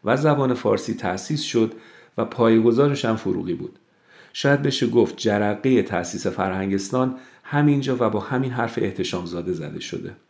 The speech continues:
فروغی معتقد بود اگر دانشگاه درست اداره بشه،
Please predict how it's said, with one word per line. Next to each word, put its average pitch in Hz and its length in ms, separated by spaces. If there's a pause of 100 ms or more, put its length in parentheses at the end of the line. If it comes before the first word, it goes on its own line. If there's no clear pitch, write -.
(320)
فروغی 190 360
معتقد 143 480
بود 143 240
اگر 127 260
دانشگاه 107 560
درست 117 440
اداره 92 280
بشه، 113 480